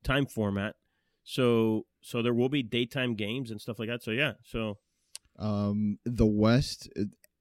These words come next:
Speaker 2: Anthony Davis and LeBron is gonna, they're gonna be very tough to beat because those are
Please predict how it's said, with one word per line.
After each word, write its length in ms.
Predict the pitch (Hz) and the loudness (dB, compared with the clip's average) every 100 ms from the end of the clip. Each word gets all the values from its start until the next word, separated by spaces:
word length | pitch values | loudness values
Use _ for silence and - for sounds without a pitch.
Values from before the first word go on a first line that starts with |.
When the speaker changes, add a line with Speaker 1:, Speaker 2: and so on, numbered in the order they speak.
| - | 2
Speaker 2:
Anthony 400 | 117 117 123 110 | 4 6 6 6
Davis 520 | 104 107 107 110 - | 6 6 6 4 2
and 160 | 101 98 | 0 2
LeBron 440 | 87 95 95 95 | 2 2 4 2
is 120 | 92 | 0
gonna, 240 | 95 92 90 | 0 -2 -2
they're 260 | 87 101 110 | 0 2 4
gonna 140 | 107 | 4
be 140 | 92 87 | 2 0
very 340 | 101 98 98 | 2 4 4
tough 240 | - 92 - | 2 -2 -2
to 100 | 87 | -4
beat 200 | 85 87 | -2 -2
because 240 | 90 98 | -4 0
those 300 | 107 113 | 4 4
are 20 | 95 | 4